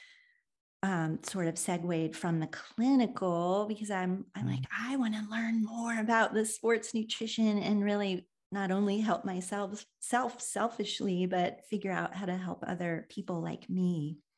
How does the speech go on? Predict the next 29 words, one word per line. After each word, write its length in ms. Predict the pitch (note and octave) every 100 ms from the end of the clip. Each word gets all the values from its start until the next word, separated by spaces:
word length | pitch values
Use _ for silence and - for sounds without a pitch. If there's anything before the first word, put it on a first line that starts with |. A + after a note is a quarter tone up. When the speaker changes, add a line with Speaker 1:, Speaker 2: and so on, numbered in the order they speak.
| - - - - - - - _
Speaker 1:
And 180 | G3+ F#3+
so 220 | G3+ F#3
contacting 680 | F#3 G3 G3+ G3+ F#3 F#3 F#3
you 240 | F3+ E3+
to 220 | - -
see 240 | F#3 - F#3+
if 100 | F#3
I 60 |
could 220 | E3+ F3+
mentor 680 | E3+ E3+ F3 F#3 F3 F3 E3+
under 240 | F3+ G3 G#3
you 520 | G3 G3 F#3+ F#3+ F#3
and 160 | F3+ F3
learn 220 | E3+ E3+
about, 460 | E3 D#3 D#3 C#3+ - _ _ _ _ _ _ _ _
um, 260 | F3+ E3+ D#3+
these 200 | E3+ E3
other 400 | F3 D#3+ E3 D#3
alternate-, 460 | E3+ - F#3 F3+ F3
I'll 120 | - F#3
call 240 | - F3+
it 120 | E3
alternative, 760 | F3 F3+ - F3 E3+ D#3 D3+ D#3
'cause 120 | -
at 160 | F3+ E3
the 60 | F3+
time 360 | - F3 E3+ D#3
it 100 | -
was 320 | E3 D#3+